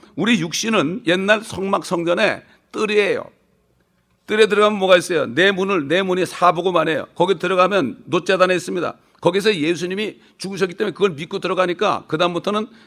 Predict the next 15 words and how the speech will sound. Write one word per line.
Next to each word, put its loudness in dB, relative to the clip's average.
삶 0
속에서 0
우리의 0
진 -6
죄들을 0
예수께 0
고함으로 2
말미암아 0
물두멍에서 -2
물로 -2
씻고 -4
말씀으로 0
씻는 -4
거예요, -2
우리가. -8